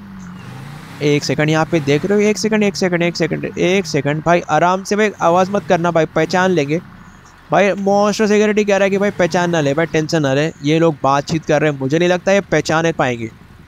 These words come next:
उधर देखो, ये उधर देख, मेरे को क्या देख रहा है यार, ये मेरे को देखने भी नहीं दे रहा है।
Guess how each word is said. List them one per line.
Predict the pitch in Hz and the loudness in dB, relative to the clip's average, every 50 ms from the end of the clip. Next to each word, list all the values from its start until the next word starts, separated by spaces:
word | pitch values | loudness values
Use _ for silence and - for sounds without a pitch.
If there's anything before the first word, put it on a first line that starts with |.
| - - - - - - - - - - - - - - - - - - - - - - | -20 -20 -20 -20 -20 -20 -20 -20 -18 -18 -18 -20 -20 -20 -20 -20 -18 -18 -18 -16 -8 -2
उधर | 147 147 170 185 196 | 0 2 4 4 2
देखो, | 180 185 190 185 196 214 | 4 2 2 4 4 4
ये | 233 220 196 | 4 4 2
उधर | 190 196 196 196 | 2 2 0 2
देख, | 180 185 180 165 | 2 0 2 2
मेरे | 170 170 185 | 2 2 2
को | 190 190 | 2 2
क्या | 185 185 180 | 2 2 2
देख | 175 170 160 143 | 4 2 2 2
रहा | 151 170 180 | 2 2 2
है | 190 | 2
यार, | 196 190 190 | 4 2 2
ये | 196 190 190 | 2 2 0
मेरे | 180 165 175 185 | 0 0 0 0
को | 185 202 185 | 0 0 0
देखने | 160 165 175 170 196 202 196 | 0 0 0 0 0 0 0
भी | 196 196 | 0 -2
नहीं | 196 185 | -2 0
दे | 170 160 | 0 2
रहा | 143 147 156 | 2 2 2
है। | 160 160 | 0 -2